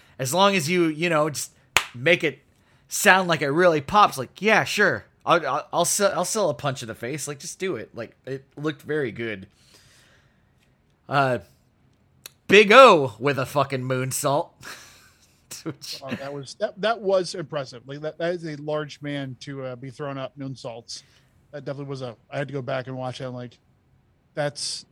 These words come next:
Speaker 2: that was impressive. I'll, I'll give
Speaker 1: <laughs>
Speaker 2: Mister O-Khan that.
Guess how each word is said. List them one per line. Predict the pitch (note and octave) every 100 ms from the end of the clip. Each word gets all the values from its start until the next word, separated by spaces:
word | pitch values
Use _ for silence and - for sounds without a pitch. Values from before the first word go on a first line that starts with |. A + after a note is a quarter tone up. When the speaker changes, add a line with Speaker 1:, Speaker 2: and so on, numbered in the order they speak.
| _ -
Speaker 2:
that | D3
was | D#3 C#3+
impressive. | C3 A2+ F#2+ -
I'll, | C#3 C#3+
I'll | C3 C#3
give | C3 D#3 D3+ C#3+ - - A2+
Speaker 1:
<laughs> | D#3+
Speaker 2:
Mister | - A2+
O-Khan | C3+ - C3 B2
that. | A#2+ A2+ -